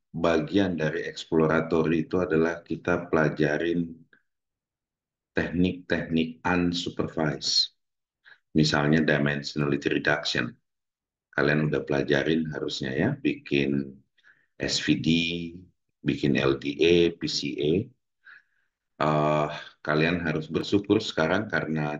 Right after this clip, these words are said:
Chat G P T udah bisa generate code. Kalian bisa, eh, belajar dimensionality reduction mungkin jauh lebih cepat dibanding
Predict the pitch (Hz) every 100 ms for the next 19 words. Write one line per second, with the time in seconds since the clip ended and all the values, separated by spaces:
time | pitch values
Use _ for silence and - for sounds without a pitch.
0 | - 78 - 78 76 76 - 95 92 78
1 | 73 69 - 71 76 71 71 73 - -
2 | 78 80 - _ _ _ _ _ _ _
3 | _ _ 78 78 78 73 - 73 71 71
4 | _ _ _ _ _ 73 67 69 76 71
5 | 78 - 73 69 69 67 71 71 69 67
6 | 69 69 - 69 - 85 80 71 71 78
7 | 78 69 71 80 - - - 78 78 -
8 | 76 67 67 76 78 82